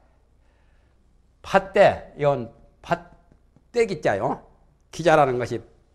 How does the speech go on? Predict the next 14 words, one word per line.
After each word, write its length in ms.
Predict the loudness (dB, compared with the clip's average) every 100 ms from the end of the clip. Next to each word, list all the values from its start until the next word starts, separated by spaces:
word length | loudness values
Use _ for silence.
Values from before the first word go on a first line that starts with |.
| _
팥나무, 560 | -6 -2 2 2 0 -8 -14 _ _ -6
팥대공, 1120 | -4 -4 -6 _ _ _ -4 -2 0 0 -2 -8 _ _ _ _ _ _ _ _ _
팥대를 840 | -6 -6 0 2 4 2 0 -4 -16 _ _
불태운단 500 | -14 -4 -4 -4 -8
말이에요. 220 | -14 -20 _ _ _ _ -6
그러니까 280 | 0 0 -2
소-, 400 | -14 -18 -4 -4
솥에다가 640 | 0 4 4 4 -2 -20 _ _ _
불을 340 | -4 0 2
떼는데 480 | 2 0 2 -2 -4 -20 _ _ _ _ _ _ _ _ -2
팥대를 720 | 0 0 0 2 4 2 0
가지고, 420 | -2 -2 -2 -4 -8 _ _ _
팥 280 | 4 4 4
이렇게 360 | 0 0 0